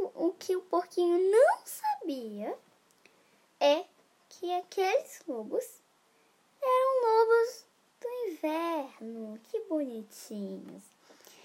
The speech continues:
E os lobinhos nunca mais ouviram falar do lobo e viveram felizes para sempre. Fim. Muito obrigada por assistir.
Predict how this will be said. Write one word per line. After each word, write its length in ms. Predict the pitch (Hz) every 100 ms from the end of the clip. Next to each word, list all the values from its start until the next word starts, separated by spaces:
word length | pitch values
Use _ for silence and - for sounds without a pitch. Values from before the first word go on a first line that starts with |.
| - - 415
E 80 | 508
os 120 | 554
lobinhos 880 | 440 381 370 277 403 370 214 202 -
nunca 600 | 254 453 - - 831 640
mais 380 | 311 370 539 523
ouviram 360 | 453 427 427
falar 280 | 453 427 427
do 180 | - 466 494
lobo 220 | 359 - _ -
e 320 | 659 622 605
viveram 420 | 554 523 220 269
felizes 600 | 302 - 494 330 - -
para 280 | - 370 480
sempre. 580 | 508 523 427 392 392 - - _ _ _ _ _ _ _ _
Fim. 580 | - - 453 392 392 381 _ _ _ _ - 440 403 _ _ 339 349 _ _ _ 320 320 _ _ 330 339 _ _ _ _ _ _ _ _ -
Muito 200 | 285 330
obrigada 400 | 440 523 466 415 403
por 140 | 403
assistir. 800 | 427 508 508 480 415 359 294 311